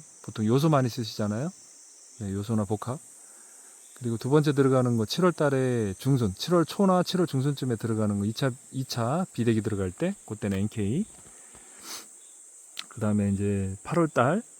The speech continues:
팔월 초죠, 팔월 초, 팔월 초나 팔월 십일 전후로 해가지고 그때 이제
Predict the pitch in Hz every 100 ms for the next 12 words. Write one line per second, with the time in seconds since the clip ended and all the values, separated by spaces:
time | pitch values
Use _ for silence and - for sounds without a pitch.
0 | - 151 139 - 160 151 151 147 - 185
1 | - - 156 139 156 147 139 131 117 143
2 | 143 - 208 170 120 120 113 104 92 90
3 | 104 - 98 147 165 - - 98 92 92
4 | 90